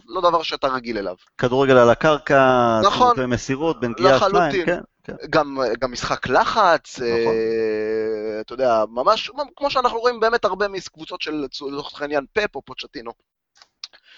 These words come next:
Speaker 1: כמה שחקנים, אה, כמה שחקני רכש, אה, אה, ביאלסה הביא,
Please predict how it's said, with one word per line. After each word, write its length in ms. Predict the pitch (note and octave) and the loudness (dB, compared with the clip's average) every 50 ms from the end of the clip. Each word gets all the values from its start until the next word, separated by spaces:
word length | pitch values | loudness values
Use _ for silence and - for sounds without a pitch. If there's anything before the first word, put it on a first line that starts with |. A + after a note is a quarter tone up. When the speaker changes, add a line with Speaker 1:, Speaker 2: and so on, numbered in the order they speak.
| - - - - _ _ _ - | -20 -20 -20 -20 _ _ _ 2
Speaker 1:
כמה 200 | C#4 D#4 E4+ E4+ | 2 2 2 2
שחקנים, 680 | - G3 - - - D#3 C#3 B2+ B2+ B2+ B2 A#2+ A#2+ A#2 | -2 -2 -4 0 0 0 0 0 -2 -4 -4 -6 -8 -6
אה, 220 | A2 A2 G#2+ G#2 A2+ | -4 -4 -4 -4 -4
כמה 200 | - A3+ - C4 | -6 -6 -8 -8
שחקני 400 | - - - - - C3 A#2 A2 | -10 -8 -10 -4 -4 -2 -2 -2
רכש, 500 | G#2 G#2 G2+ - - G#2+ G2+ - - - | -4 -4 -4 -6 -8 -10 -8 -8 -6 -6
אה, 60 | G#2+ G2+ | -4 -4
אה, 1200 | G2+ G2 G2 F#2+ F#2 F#2 F#2+ F#2+ F#2+ F#2+ F#2 F2+ F2 F2+ F2+ F2+ F#2 F2+ E2+ - - D2 F2+ F#2+ G2 | -4 -2 -2 -2 -2 -4 -4 -4 -4 -6 -6 -6 -8 -8 -8 -8 -10 -10 -12 -16 -14 -12 -10 -10 -10
ביאלסה 500 | G#2 G2+ A2+ G#2+ G2+ G2+ - - G#2 G2 | -8 -8 -8 -6 -6 -8 -8 -8 -8 -8
הביא, 640 | G2 F#2 G2 G#2 G2 G2 G2 G2 G2 G2 F#2+ F#2+ | -8 -10 -14 -16 -16 -14 -14 -14 -14 -14 -16 -16